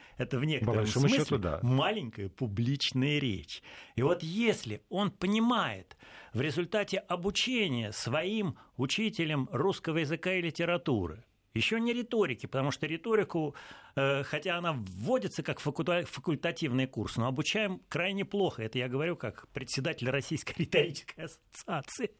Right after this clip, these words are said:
Speaker 1: Э, надо, чтобы ученик понял, ка-, каковы правила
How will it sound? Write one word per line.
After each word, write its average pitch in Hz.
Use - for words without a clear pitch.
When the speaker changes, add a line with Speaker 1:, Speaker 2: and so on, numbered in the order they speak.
Speaker 1:
Э, 143
надо, 190
чтобы 170
ученик 220
понял, 131
ка-, 226
каковы 208
правила 107